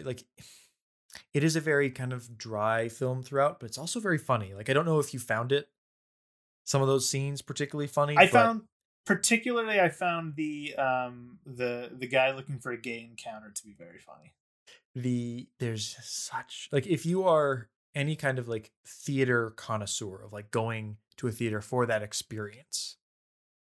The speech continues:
Speaker 1: I think you also might like this movie, even if you're not particularly into lo-, long movies.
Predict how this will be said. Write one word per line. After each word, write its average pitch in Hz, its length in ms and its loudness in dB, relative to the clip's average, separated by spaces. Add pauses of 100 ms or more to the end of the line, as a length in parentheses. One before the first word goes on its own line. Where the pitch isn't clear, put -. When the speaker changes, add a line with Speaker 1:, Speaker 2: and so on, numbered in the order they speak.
(340)
Speaker 1:
I - 20 -6
think 110 160 -2
you 117 100 2
also 110 200 0
might 110 120 -6
like 113 140 -6
this 123 200 -4
movie, 139 240 -2
even 110 200 -2
if 110 140 -8
you're 110 80 -6
not 107 160 -8
particularly 107 680 -6 (640)
into 117 440 -4
lo-, 104 240 -6
long 113 400 0
movies. 156 400 -2